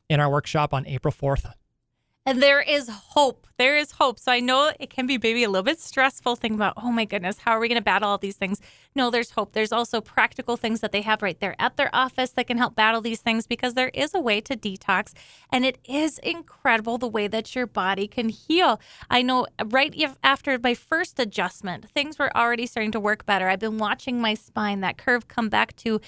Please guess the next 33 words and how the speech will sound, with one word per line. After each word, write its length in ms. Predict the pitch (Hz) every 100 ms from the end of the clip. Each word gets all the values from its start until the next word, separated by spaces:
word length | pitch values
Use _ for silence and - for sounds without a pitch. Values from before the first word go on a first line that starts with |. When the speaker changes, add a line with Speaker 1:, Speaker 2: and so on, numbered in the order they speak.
| - -
Speaker 2:
and 140 | - 254
it's 180 | 254
amazing 540 | 285 240 220 254 247 214
as 100 | 208
to 100 | -
what 180 | 202 180
Evan 200 | 208 220
was 120 | 220
talking 260 | - 208 233
about, 200 | 202 -
the 80 | 208
brain 340 | 208 214 226
fog, 320 | - 214 208
the 120 | 220
headaches, 420 | 220 220 214 214 -
the 100 | 214
sleep. 400 | - 214 214 - - - _ _
That 200 | - -
is 140 | 277 -
starting 340 | - 262 247
to 120 | -
actually 300 | 226 - 233
dissipate 420 | 220 226 - 220 190
without 360 | 226 - 247
having 260 | 254 226 220
to 100 | 226
mask 480 | 202 190 196 - 240
it 160 | 247
with 260 | 233 202 196
more 360 | 208 214 370 -
toxins, 480 | - 247 262 285 349
more 160 | 254 339
medicines, 680 | 269 226 240 208 208 247